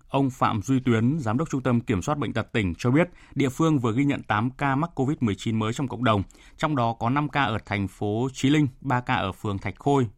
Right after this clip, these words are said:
và một ca ở thành phố Hải Dương. Tại Gia Lai, cơ quan chức năng tỉnh Gia Lai đã ghi nhận mười hai ca dương tính với sars cov hai và một trường hợp nghi dương tính tại các huyện Iapa, Krongpa, Phú Thiện, thị xã Ayunpa và thành phố Pleiku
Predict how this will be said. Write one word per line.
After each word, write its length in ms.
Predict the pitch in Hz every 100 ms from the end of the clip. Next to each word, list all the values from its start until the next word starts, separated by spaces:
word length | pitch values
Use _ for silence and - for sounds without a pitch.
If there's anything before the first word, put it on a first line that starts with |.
| - _
và 320 | 104 95 90 - _
một 320 | - 107 -
ca 320 | 123 120 104 - - _ _ -
ở 200 | - 101
thành 140 | 101 95
phố 100 | 127
Hải 100 | 95
Dương. 220 | 127 123 - - - - _ - _ - - _ _ -
Tại 160 | - 143
Gia 120 | 175
Lai, 220 | 175 170
cơ 140 | 160 -
quan 140 | 160
chức 160 | 147 170
năng 320 | 160 151 147
tỉnh 340 | - 135 90 85
Gia 180 | 95 135
Lai 240 | 151 143
đã 160 | 127 113
ghi 120 | 131
nhận 220 | 147 113
mười 120 | 113 110
hai 180 | 139
ca 140 | 139 135
dương 160 | 135
tính 200 | 127 113
với 100 | 110
sars 200 | 113 156
cov 180 | - 131 131
hai 260 | 127 135 123
và 140 | 107
một 220 | 101 101 -
trường 180 | 120
hợp 220 | 101 104 113
nghi 160 | 123
dương 180 | 117 131
tính 320 | 123 110 131
tại 140 | 147 110
các 260 | - 165 -
huyện 260 | 147 143 -
Iapa, 600 | - 139 135 135 147 143 123
Krongpa, 560 | - 123 123 - 135 131
Phú 280 | 123 127 123
Thiện, 180 | 170 101 - _ _ _
thị 120 | 135
xã 360 | - 117 139 -
Ayunpa 720 | - 143 143 139 135 139 135 123
và 140 | 110 101
thành 160 | 101
phố 160 | 92 123
Pleiku 460 | 117 123 123 139